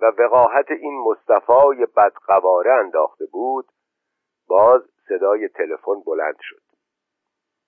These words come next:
بیرون جستم و فوراً برگشته رو به آقای شکارچی معشوقه کش نموده گفتم: "آقای مصطفی خان، وزیر داخل شخصاً پای تلفن است و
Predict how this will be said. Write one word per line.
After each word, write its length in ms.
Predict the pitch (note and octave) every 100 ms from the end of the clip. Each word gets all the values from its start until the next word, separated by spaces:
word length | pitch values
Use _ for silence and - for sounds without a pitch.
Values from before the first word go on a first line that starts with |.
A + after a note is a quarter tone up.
| _ _ _ _ _ -
بیرون 280 | A#2+ C#3+ E3
جستم 400 | E3 - F3 D#3+
و 80 | C#3
فوراً 360 | A2+ A#2 C3
برگشته 760 | C#3 A#2+ A2 G2+ F2+ B2 D3 D3+
رو 160 | C#3 C#3
به 100 | B2
آقای 400 | G2 G#2+ C#3 C3 -
شکارچی 840 | G2+ - G#2 G2 F2 - - C3+
معشوقه 840 | F#2+ F#2+ G2+ - - G2 F#2+ E2+ F#2+
کش 180 | - B2 -
نموده 400 | F#2+ F2+ E2+ A#2
گفتم: 500 | A2+ A2+ - A#2+ A2+ _ _ _ _ _ _ _ _ -
"آقای 340 | G2 C3 F3
مصطفی 480 | C#3+ A2 - G#2+ G#2 F#2+ -
خان، 280 | F2 D2 _ _ _ _ _ _ _ G2
وزیر 480 | A2+ A#2 A#2 D#3+ E3
داخل 760 | E3 D3+ D3 C#3+ C#3+ C#3+ C#3+ B2+ -
شخصاً 500 | G2 - - C3 C#3
پای 280 | B2+ B2+ C#3
تلفن 600 | - A#2 G2 F#2 - A#2+
است 440 | D2 A1+ _
و 40 | _